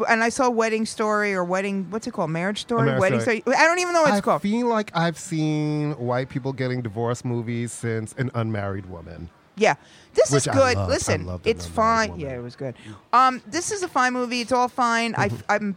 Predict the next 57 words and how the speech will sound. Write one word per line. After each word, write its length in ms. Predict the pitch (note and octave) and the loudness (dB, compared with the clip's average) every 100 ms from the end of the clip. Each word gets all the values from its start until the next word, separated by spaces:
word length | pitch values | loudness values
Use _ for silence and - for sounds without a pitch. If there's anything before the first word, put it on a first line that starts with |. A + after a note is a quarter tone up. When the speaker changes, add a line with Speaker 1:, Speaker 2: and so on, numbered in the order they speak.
| - | -4
Speaker 1:
mad 380 | G3 F#3 G3 A3 | -2 0 0 -2
that 120 | A3+ | -2
I 100 | A3 | -2
didn't 220 | G#3+ A3 | -2 -6
see 180 | - A3+ | -6 -8
Parasite 580 | - A3+ G#3+ G#3 A3+ A3 | -4 -2 -4 -4 -6 -6
'cause 120 | F#3+ | -6
I 120 | F3+ | -4
thought 100 | F3+ | -4
it 60 | F3+ | -4
was 100 | F3 | -2
Speaker 2:
Right. 80 | G2 | -2
Speaker 1:
scary. 600 | F2 - - E3+ E3+ B2+ | -4 -8 -8 -4 0 2
Speaker 2:
I 100 | C#3+ | 2
heard 260 | D3 D#3+ C#3+ | 4 2 0
that 120 | C3 | 0
that's 240 | C3 - | -2 -2
really 720 | A2+ A2+ A#2+ B2+ B2 A#2+ A2 G#2 | -8 -8 -4 -2 0 0 0 -2
good. 160 | G#2 | 0
Speaker 1:
Well, 120 | A3 | 2
it's 140 | A3 A#3+ | 2 0
on, 200 | A3+ A3 | -2 -2
on 200 | G3 F#3 | -2 -2
demand 360 | E3+ D#3 D3 C#3 | -4 -6 -8 -10
now. 140 | B2+ | -12
So 120 | C3 D#3+ | -6 2
Speaker 2:
Oh, 80 | E3 | 4
Speaker 1:
maybe 120 | F3+ | 4
Speaker 2:
is 80 | G#3 | 4
it? 40 | |
Speaker 1:
I'll 60 | A3 | 4
Speaker 2:
So 120 | F#3 | 4
I'll 120 | E3 | 4
probably 240 | F#3 D#3+ | 4 4
watch 180 | C3+ A2+ | 4 4
Speaker 1:
Yeah, 100 | C3 | 2
Speaker 2:
that 120 | G2+ | 2
'cause 80 | F2+ | 2
Speaker 1:
yeah. 80 | D#3 | 4
Speaker 2:
I 40 | |
heard 180 | F3+ F3 | 4 2
that 120 | C#3 C3 | 0 0
that's 260 | C3+ A#2+ | 0 0
Speaker 1:
No, 240 | B2 A3 A3 | -2 4 6
Speaker 2:
really 120 | G3 | 6
Speaker 1:
I 40 | |
heard 160 | A3+ A#3 | 4 4
Speaker 2:
good. 20 | |
Speaker 1:
it's 120 | G#3+ A#3 | 2 2
really 160 | G#3 | 2
Speaker 2:
And 40 | G3 | 0
Speaker 1:
good 120 | F#3+ | -2
too. 180 | G#3 F3 | 0 0
And 120 | F3+ | 0
I 80 | G3 | 0
heard 180 | A3+ | 0
it. 100 | G#3 | -2